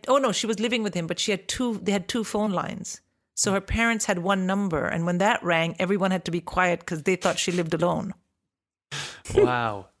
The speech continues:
Speaker 1: And
Speaker 2: That
Speaker 1: this
Speaker 2: sounds
Speaker 1: went
Speaker 2: like something out of a sitcom. That can't be real.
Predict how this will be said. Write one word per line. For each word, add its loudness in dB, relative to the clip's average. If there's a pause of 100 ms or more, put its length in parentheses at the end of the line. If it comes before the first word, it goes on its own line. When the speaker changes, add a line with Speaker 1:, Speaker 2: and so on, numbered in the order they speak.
Speaker 1:
And 4
Speaker 2:
That 2
Speaker 1:
this 6
Speaker 2:
sounds -2
Speaker 1:
went 4
Speaker 2:
like 0
something -4
out -4
of -8
a -4
sitcom. -4
That -4
can't -4
be -4
real. -4